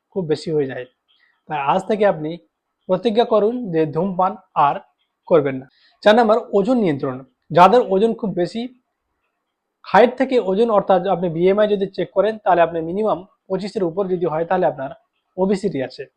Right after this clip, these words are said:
অর্থাৎ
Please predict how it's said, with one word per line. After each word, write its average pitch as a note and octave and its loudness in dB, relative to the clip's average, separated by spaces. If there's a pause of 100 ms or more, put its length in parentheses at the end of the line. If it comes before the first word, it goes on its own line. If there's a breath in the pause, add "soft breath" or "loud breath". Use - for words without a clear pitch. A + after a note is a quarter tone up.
(2750)
অর্থাৎ G3 6